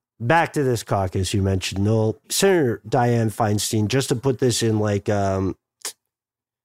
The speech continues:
an across-the-board perspective for U S political wonks, she is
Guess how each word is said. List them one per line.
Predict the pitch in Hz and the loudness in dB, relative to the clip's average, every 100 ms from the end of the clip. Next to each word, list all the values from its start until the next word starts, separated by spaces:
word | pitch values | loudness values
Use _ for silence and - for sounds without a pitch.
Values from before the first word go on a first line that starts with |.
| _ _ - | _ _ 0
an | 139 | 2
across-the-board | 127 - 135 123 - 110 120 120 | 2 0 0 0 -4 -2 0 0
perspective | - 107 - 110 - 160 - | -2 -4 -2 -2 0 -2 -2
for | 113 | 0
U | 104 113 | 2 2
S | 113 - | 2 -2
political | - 107 107 107 123 | -2 0 0 0 0
wonks, | 117 127 131 - - - - - - - - | 2 0 0 -4 -8 -10 -18 -20 -20 -20 -8
she | - 185 190 | -2 2 4
is | 156 135 - | 4 2 -2